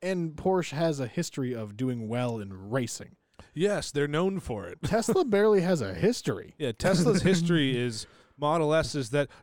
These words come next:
Speaker 2: don't always light on fire
Speaker 1: Right.
Speaker 2: anymore.
Speaker 1: We, we
Speaker 2: <laughs>
Speaker 1: covered the entire history already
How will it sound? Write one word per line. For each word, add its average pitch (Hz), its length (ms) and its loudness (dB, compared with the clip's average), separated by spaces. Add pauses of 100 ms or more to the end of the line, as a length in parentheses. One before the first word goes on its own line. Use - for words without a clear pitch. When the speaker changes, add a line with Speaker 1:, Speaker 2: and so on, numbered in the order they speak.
(120)
Speaker 2:
don't 185 260 2
always 160 480 2
light 107 140 -2
on 95 160 -6
fire 98 320 -2
Speaker 1:
Right. 101 180 2
Speaker 2:
anymore. 135 360 -2
Speaker 1:
We, 208 380 4
we 185 160 2
Speaker 2:
<laughs> 220 60 2
Speaker 1:
covered 208 440 2
the 165 100 2
entire 151 360 0
history 139 540 0
already 131 640 -2